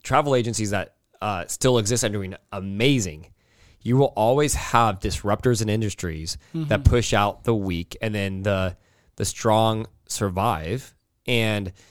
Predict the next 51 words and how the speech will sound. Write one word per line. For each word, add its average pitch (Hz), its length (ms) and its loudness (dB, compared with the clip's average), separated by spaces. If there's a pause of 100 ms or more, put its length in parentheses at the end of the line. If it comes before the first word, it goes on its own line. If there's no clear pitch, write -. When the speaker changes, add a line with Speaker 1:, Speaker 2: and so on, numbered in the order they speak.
(300)
Speaker 1:
they 104 400 0 (140)
get 95 180 -2
better 104 560 0
and 107 80 -8
they 95 60 -6
add 95 240 -4
more 95 160 -2
value. 95 420 0
So 117 160 -2
it - 60 -4
always 131 280 4
comes 123 260 -2
to 110 140 2
that 92 200 0
conversation 98 560 -4
of 85 60 -10
value. 104 240 -6 (320)
There 147 200 6
will 127 300 4
be 139 260 0
and 117 180 -2
will 117 140 0
always 107 560 0
be 117 300 0
discount 95 480 -4
brokers, 90 420 -4 (100)
and 120 220 -2
dealing 180 320 4
with 120 160 0
them, 110 320 -4 (640)
sorry, 98 260 0
discount 92 360 -4
brokers, 107 340 -2
is 113 140 -4
a 120 60 -2
pain 98 280 0
in 101 80 -4
the 127 80 -2
butt. 175 300 -2 (260)
Speaker 2:
Mm. 156 280 -6 (360)
Speaker 1:
They 120 120 0
don't 117 280 -2
care 127 240 4
that 143 200 6
much. 139 360 4
They're - 120 -6
not 98 120 -2
invested. 127 600 2
They're 110 60 2
not 117 320 2
thinking 135 460 0